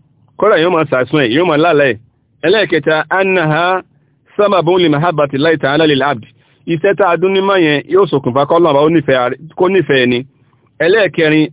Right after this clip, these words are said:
أنها سبب للنجاة من الشدائد. Èèyàn ó máa là níbi ìṣòro nígbà tí ìṣòro bá dé,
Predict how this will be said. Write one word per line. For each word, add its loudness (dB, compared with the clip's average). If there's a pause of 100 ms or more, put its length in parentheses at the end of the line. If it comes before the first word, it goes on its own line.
أنها 0
سبب 0
للنجاة 2
من 0
الشدائد. -2 (400)
Èèyàn 2
ó 2
máa 2
là 2
níbi 2
ìṣòro 2 (560)
nígbà 0
tí -2
ìṣòro 2
bá 0
dé, -2